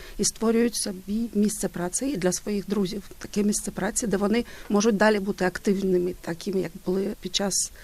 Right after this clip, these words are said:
свого навчання, але для них сьогодні це вже нормальна робота, тобто вони сполучають приємне і корисне. І завжди це робить враження, якщо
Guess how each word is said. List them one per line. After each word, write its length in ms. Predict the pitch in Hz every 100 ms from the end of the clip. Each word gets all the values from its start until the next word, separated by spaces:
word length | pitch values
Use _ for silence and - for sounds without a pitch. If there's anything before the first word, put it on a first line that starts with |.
| - -
свого 240 | 208 190
навчання, 560 | 208 - 196 208 233 339 - - - -
але 220 | 202 208
для 180 | 190 185
них 260 | 196 185
сьогодні 480 | - 180 185 185 285
це 260 | - 196 208
вже 360 | 208 220 196 269 - -
нормальна 400 | 180 180 190 226
робота, 420 | 262 208 - 165 -
тобто 220 | - - 175
вони 180 | 190 208
сполучають 520 | - 220 214 185 180
приємне 480 | 196 190 220 240 254
і 20 |
корисне. 420 | - 180 - - - -
І 300 | 214 190 185 -
завжди 460 | 185 190 196 226 226
це 220 | - 202
робить 260 | 202 202
враження, 460 | 202 180 185 190 185
якщо 420 | 180 180 - 180